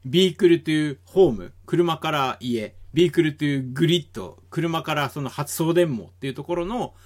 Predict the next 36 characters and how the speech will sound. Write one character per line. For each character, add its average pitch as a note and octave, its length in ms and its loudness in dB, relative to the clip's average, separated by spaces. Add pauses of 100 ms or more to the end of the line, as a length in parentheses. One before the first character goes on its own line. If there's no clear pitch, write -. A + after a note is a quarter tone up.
(240)
そ G#3+ 160 0
の G3+ 120 6
技 F3 100 -4
術 G#3 240 2
に A#2+ 120 -6
対 B3 280 0
応 C4 160 -2
済 G#3+ 100 -2
み G#3+ 100 -2
の G#3+ 100 -2
車 F#3+ 320 0
が E3+ 100 -6
も E3 140 -4
う - 20 -6
百 C#3 240 -8
万 G3+ 160 -4
台 F#3 140 -4
市 D3+ 120 -6
場 D#3 120 -2
に A#2+ 80 -4
出 G#2+ 80 -6
て - 100 -18
る - 80 -20
と。 - 100 -20 (840)
じ F#3 80 2
ゃ - 20 -6
あ - 40 -8
こ G#3+ 180 0
れ D4 120 0
を A#3 140 2
全 G#3+ 400 -2
部 F3+ 100 0
束 F3 380 -2
ね F#3+ 100 -4
た E2+ 160 -12
ら、 G2 280 -12